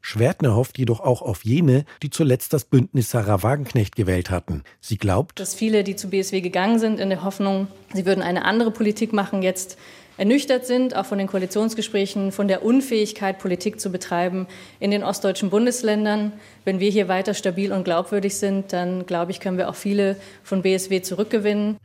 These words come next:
Speaker 1: In der Verteidigungs- und Außenpolitik bleibt die Linke bei der bekannten Linie. Deutliche Abrüstung, keine Bundeswehr-Auslandseinsätze, keine Mittelstreckenraketen in Deutschland. Und der Ukraine-Krieg soll dank chinesischer Mithilfe durch Verhandlungen beendet werden.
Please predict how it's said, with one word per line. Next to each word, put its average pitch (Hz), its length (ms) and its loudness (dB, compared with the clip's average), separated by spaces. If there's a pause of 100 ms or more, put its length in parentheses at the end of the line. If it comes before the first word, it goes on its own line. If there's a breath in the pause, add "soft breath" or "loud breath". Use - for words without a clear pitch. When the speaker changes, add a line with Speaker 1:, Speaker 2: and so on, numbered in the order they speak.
(260 soft breath)
Speaker 1:
In 120 180 2
der 104 160 4
Verteidigungs- 117 720 0
und 104 160 -2
Außenpolitik 139 760 0
bleibt 147 280 -2
die 160 40 0
Linke 120 300 4
bei 110 140 2
der 107 100 2
bekannten 107 420 -2
Linie. 110 460 4 (160)
Deutliche 104 460 2
Abrüstung, 151 720 0
keine 101 280 2
Bundeswehr-Auslandseinsätze, 113 1400 0 (260 soft breath)
keine 127 240 4
Mittelstreckenraketen 117 1080 2
in 123 140 0
Deutschland. 110 560 0 (240 loud breath)
Und 107 200 0
der 98 140 0
Ukraine-Krieg 156 720 2
soll 143 220 4
dank 135 200 2
chinesischer 113 520 4
Mithilfe 147 500 4
durch 127 220 2
Verhandlungen 117 560 4
beendet 98 420 4
werden. 87 360 0